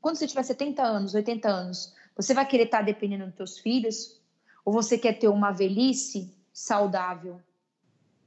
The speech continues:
Sabe, hoje você tá plantando a sementinha do teu futuro que você vai colher lá. Então, assim, meu avô com noventa e oito anos, ele cozinha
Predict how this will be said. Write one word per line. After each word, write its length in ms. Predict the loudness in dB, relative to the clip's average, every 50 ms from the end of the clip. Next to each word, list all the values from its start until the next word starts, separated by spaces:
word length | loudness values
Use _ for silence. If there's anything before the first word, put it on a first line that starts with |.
| _ _ _ _ -10
Sabe, 420 | -4 -2 -2 -2 -2 -6 -8 -4 0
hoje 440 | 2 4 4 2 2 0 -6 -12 -12
você 300 | -12 -12 -12 -12 -10 -8
tá 140 | -8 -8
plantando 580 | -8 -8 -8 -6 -6 -6 -4 -4 -4 -4 -6 -8
a 60 | -8
sementinha 880 | -8 -6 -6 -4 -2 -2 -4 -4 -6 -8 -4 0 2 2 2 2 2 0
do 140 | -4 -4 0
teu 160 | 2 2 0
futuro 420 | 2 0 -2 -2 0 0 0 0
que 100 | -2 -4
você 260 | -4 -4 -2 -2 0
vai 160 | 0 0 0 0
colher 300 | 0 0 2 2 2 2
lá. 340 | 2 0 -2 -4 -8 -16 _ _ _ _ _ _ _ _ _ _ _ _ _ _ _ _ _ _ _ _ _ _ _ _
Então, 300 | 2 2 4 6 6 6
assim, 380 | 4 4 2 2 2 4 4 6
meu 240 | 6 6 8 6 6
avô 260 | 4 2 0 -4 -4
com 140 | -4 -4 -6
noventa 400 | -4 -4 -4 -4 -6 -6 -4 -2
e 20 |
oito 320 | -2 -2 -2 -2 -2 0 0
anos, 460 | 0 0 0 -2 -4 -6 -8 -4 -2
ele 160 | -2 -2 -2
cozinha 720 | -2 0 2 2 2 2 -2 -6 -8 -8 -8 -8 -8 -10 -12